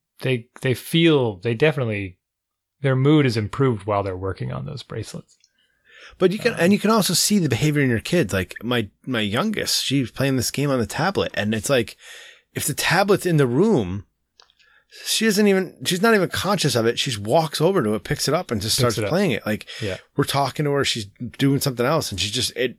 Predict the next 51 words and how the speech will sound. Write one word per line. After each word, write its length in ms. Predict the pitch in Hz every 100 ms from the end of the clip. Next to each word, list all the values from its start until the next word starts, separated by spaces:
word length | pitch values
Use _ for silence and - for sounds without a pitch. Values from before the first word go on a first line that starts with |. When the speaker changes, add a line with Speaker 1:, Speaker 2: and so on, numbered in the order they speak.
| -
Speaker 2:
it 60 |
gets 240 | 120 135 135
into 220 | 135 139
her 80 | 135
hand. 320 | 107 107 143
She 120 | 131
opens 300 | 104 95 110
it. 60 | 143
It's 100 | 110
like, 140 | 117
"Put 120 | -
that 180 | 110 131
down." 320 | 110 98 117 - - - -
She 140 | -
puts 240 | 131 135 139
it 80 |
down, 480 | 117 123 113 107 131 -
and 160 | 120
then, 200 | 127 127
like, 160 | 123 113
a 40 |
minute 300 | 117 120 123
later, 240 | 107 165 151
it's 120 | -
back 280 | - 110 -
in 80 |
her 60 | 117
hand. 260 | 143 190 107
Like, 160 | 101
she 220 | - 151
does 400 | 123 104 185 180
this 180 | 147 151
power, 380 | - - 180 269 156 127
like, 200 | 143 131 - - - - -
and 240 | 160 170 -
it's 160 | 180 208
all 160 | 208
subconscious. 640 | - 180 190 247 240 269 -
It's 140 | 120
just, 280 | 165 - - -
and 300 | 143 143 127
second 260 | 170 170
nature. 400 | 156 208 - 110 76 - _ 113 -
Speaker 1:
Yeah. 160 | 110
Speaker 2:
Mm. 260 | 131 131 - - _ -
That, 180 | 120 135
that's 220 | 156 160
why 180 | 160 147
I'm 100 | 135
like, 240 | 127 113
I 60 | -